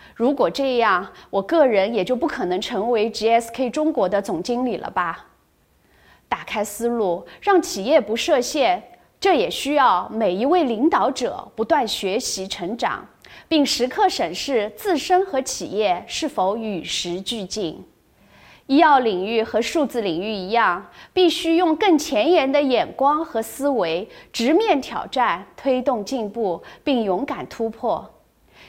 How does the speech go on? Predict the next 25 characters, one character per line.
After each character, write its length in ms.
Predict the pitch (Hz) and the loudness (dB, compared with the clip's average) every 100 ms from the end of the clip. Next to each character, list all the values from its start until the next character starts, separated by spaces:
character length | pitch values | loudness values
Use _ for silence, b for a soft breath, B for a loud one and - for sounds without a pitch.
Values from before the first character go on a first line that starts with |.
| _ | _
G 120 | 302 | 2
S 240 | 403 415 - | 4 2 -2
K 340 | 339 359 349 | 0 2 2
一 160 | 339 339 | 2 2
直 180 | 226 233 | 2 -6
致 220 | 233 330 | -2 0
力 220 | 254 214 | 0 -2
于 120 | 202 | -6
打 220 | 262 170 170 | -4 -4 0
造 260 | 285 220 | 2 2
现 320 | 240 - 392 | 2 0 0
代 220 | 285 269 233 | 2 0 2
雇 220 | 403 349 | 2 0
主 240 | 233 226 | 0 -2
理 140 | 254 170 | -2 -4
念， 380 | 202 202 165 - B B _ | -2 -2 -4 -10 B B _
大 240 | 466 440 262 | -2 0 -2
力 160 | 262 | -2
倡 300 | 214 - 247 | -4 -2 0
导 180 | 226 170 | 2 0
员 240 | 185 180 | 0 -2
工 260 | 233 285 294 | 0 0 0
做 240 | 294 392 | 0 0
自 220 | 233 277 220 | 0 -4 -8
己， 380 | 190 135 120 | -8 -10 -12